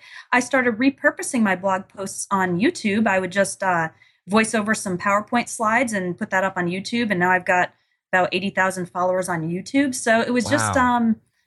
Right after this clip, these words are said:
Speaker 1: a little bit of being everywhere, uh, Facebook, YouTube, uh, blog, podcast, uh, but with the same content.
Speaker 2: I love that. I love that. I'm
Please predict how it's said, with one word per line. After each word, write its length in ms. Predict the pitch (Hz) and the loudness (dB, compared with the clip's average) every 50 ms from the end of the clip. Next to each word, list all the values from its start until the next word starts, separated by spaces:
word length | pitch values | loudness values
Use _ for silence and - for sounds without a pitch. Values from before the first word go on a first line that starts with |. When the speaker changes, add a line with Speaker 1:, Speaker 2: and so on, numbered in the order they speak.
| _ - | _ 2
Speaker 1:
a 60 | 240 | 2
little 200 | 247 311 339 359 | 4 4 4 2
bit 120 | 269 349 349 | 2 2 0
of 300 | 269 202 180 - _ - | -2 -2 -6 -6 _ 2
being 360 | 277 311 330 330 311 294 247 | 2 4 4 4 2 2 4
everywhere, 600 | 285 294 320 311 294 285 285 302 311 330 320 - - | 2 2 2 2 2 4 4 4 4 4 2 0 -2
uh, 220 | 233 214 208 202 - _ - | -2 -2 -2 -4 -6 _ -8
Facebook, 520 | 240 254 254 - - - 269 262 269 269 - - 247 | -6 -4 -4 -6 -4 -2 0 0 0 -2 -6 -6 -2
YouTube, 580 | 233 233 220 - - 240 233 233 220 208 214 - - | -2 -2 -2 0 -2 0 0 0 -2 -4 -6 -6 -2
uh, 260 | 208 196 190 185 185 | 0 0 2 0 0
blog, 420 | 180 208 208 208 208 214 214 208 - - | 0 0 2 4 4 2 0 -2 -4 -2
podcast, 640 | 220 214 214 214 - 240 233 226 240 - - - - _ _ _ - _ _ _ _ - | 0 0 0 0 2 2 4 4 2 0 -2 -12 -16 _ _ _ -20 _ _ _ _ 0
uh, 220 | - 202 196 196 196 | 2 2 4 2 0
but 120 | 202 226 | 0 -2
with 120 | 240 240 - | -2 -2 -2
the 60 | 233 | -2
same 220 | - 269 254 262 247 | 0 2 4 4 4
content. 460 | 254 269 320 302 - 170 160 160 - _ _ _ _ _ _ _ _ _ _ _ - - | 4 0 0 0 0 -2 -2 -4 -6 _ _ _ _ _ _ _ _ _ _ _ -2 0
Speaker 2:
I 40 | |
love 180 | 113 127 131 113 | 2 2 2 2
that. 180 | 110 92 87 95 | -2 -4 -2 -2
I 40 | |
love 180 | 107 110 107 98 | 0 0 0 0
that. 140 | 98 90 95 | 0 2 2
I'm 200 | 113 123 113 | 2 2 0